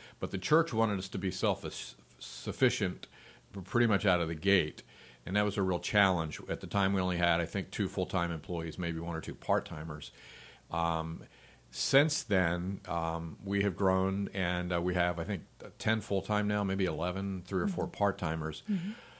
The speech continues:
Speaker 1: So we signed on the air in December of twenty ten. In March of two thousand eleven, so about three and a half months later, we did our first on-air fundraiser. At that point, we didn't know what to expect because we didn't know how many people were listening. There's no,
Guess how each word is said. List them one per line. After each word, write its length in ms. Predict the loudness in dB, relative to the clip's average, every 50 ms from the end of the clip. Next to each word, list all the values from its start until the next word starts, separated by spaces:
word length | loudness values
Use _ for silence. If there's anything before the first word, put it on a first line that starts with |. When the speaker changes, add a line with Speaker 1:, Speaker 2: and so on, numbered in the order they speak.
| -20 -20 -10
Speaker 1:
So 360 | -2 4 6 6 6 6 4 0 -14 -10 -4
we 100 | -4 -2
signed 280 | 2 4 4 4 6 4
on 80 | 4
the 60 | 6
air 140 | 6 6 6 6
in 280 | 4 2 0 0 0
December 540 | 0 0 0 2 2 2 4 4 4 4 4
of 60 | 4 2
twenty 280 | 0 0 2 2 2
ten. 400 | 0 2 2 2 4 4 2 0
In 220 | 0 -2 -4 -2 0
March 560 | 2 4 6 6 6 4 2 -2 -8 -10 -8 -8
of 140 | -10 -8 -4
two 100 | -2 -2
thousand 460 | 2 4 4 4 4 4 0 -2 -4
eleven, 600 | -2 -2 0 2 4 4 4 4 0 -2 -4 -8 -12 -18 -20 -20 -20 -20 -20 _ -20 -18
so 200 | -10 -8 -8 -8 -8 -10 -4
about 220 | -2 -2 -2 0
three 180 | 0 0 0 0
and 60 | 2
a 40 | 2
half 180 | 0 0 0
months 300 | -2 -2 -4 -4 -4 -4
later, 340 | -2 0 2 2 2 0 0
we 140 | 0 0 -2
did 300 | 2 2 2 2 2 0 -4
our 380 | -2 -2 0 0 0 0 -2 -4
first 480 | -6 -8 -2 2 2 2 2 2 -2 -2
on-air 400 | 0 0 2 2 2 2 2 0
fundraiser. 680 | 0 0 0 2 2 2 2 0 0 -4 -6 -10 -10 -14 -18 -20 -20 -20 -20 -20 -20 -20 -20 -20 -20 _ -20 _ -6
At 180 | -6 -2 2
that 180 | 4 4 4 4
point, 260 | 4 4 4 6 6
we 80 | 6 4
didn't 140 | 4 4 4
know 80 | 4
what 220 | 4 6 4 4 4
to 100 | 0 -2
expect 560 | -2 -2 -6 0 4 4 6 6 4 2 0
because 640 | -4 -4 -4 0 2 2 2 2 2 -2 -4 -6 -6
we 160 | 0 2 4
didn't 140 | 4 4 4
know 100 | 4 4
how 80 | 2
many 140 | 2 2 0
people 300 | 0 0 -2 -2 -2 -2
were 120 | -2 0 0
listening. 460 | 2 2 2 0 0 -4 -4 -4 -4
There's 220 | -6 -6 -6 -2
no, 280 | -2 0 0 -2 -4